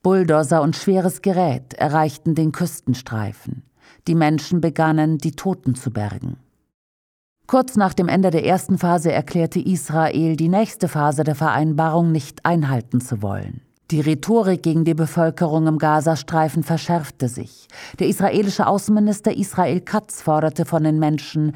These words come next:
die israelischen Geiseln freizulassen und die Hamas zu verjagen. Die U S A unterstützten Israel und schlugen andere Regelungen vor als die, auf die sich die beiden Seiten nach Monaten von Verhandlungen geeinigt hatten.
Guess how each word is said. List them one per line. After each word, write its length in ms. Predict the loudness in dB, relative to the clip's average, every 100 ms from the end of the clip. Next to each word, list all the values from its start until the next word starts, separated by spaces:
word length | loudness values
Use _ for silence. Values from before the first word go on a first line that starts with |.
| -8 -18 -6
die 100 | -4
israelischen 680 | 0 0 0 0 0 0 2
Geiseln 440 | 2 2 2 -2
freizulassen 1000 | 0 0 0 -2 -2 0 -2 -2 -2 -2 -6 _
und 200 | -4 -2
die 100 | 0
Hamas 480 | 0 0 0 -4 -8
zu 100 | -4
verjagen. 720 | -2 0 0 0 -2 -6 -10 -16 _ _ _ -6
Die 100 | -2
U 160 | 0
S 200 | 0 -2 0
A 240 | 2 2
unterstützten 800 | 2 0 -2 -2 -6 -6 -6 -4
Israel 800 | -2 -4 -2 -4 -2 -4 -6 -10 -6
und 80 | -4
schlugen 320 | 0 0 2
andere 460 | 2 2 2 0
Regelungen 500 | 0 0 0 2 2
vor 260 | 0 0 0
als 280 | 0 -2 -8
die, 340 | -4 -2 -2 -4 -14
auf 180 | -6 -6
die 140 | 0 0
sich 180 | 0
die 80 | -2
beiden 300 | 0 0 0
Seiten 320 | 0 0 0
nach 200 | 0 0
Monaten 520 | 0 2 2 0 -2 -2
von 180 | -2
Verhandlungen 640 | 0 0 0 2 2 2 2
geeinigt 640 | 0 0 0 -2 -4 -8
hatten. 320 | -8 -8 -18